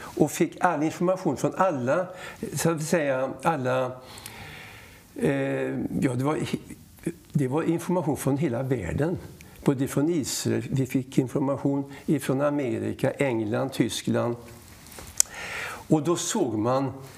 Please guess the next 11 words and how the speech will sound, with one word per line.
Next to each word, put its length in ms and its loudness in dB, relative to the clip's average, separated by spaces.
vilka 400 2
mirakel 760 0
som 180 -2
hände 240 0
under 140 0
kriget. 580 -2
Hur 180 6
Gud 300 0
bevarar 600 0
sitt 260 -2
förbundsfolk. 840 0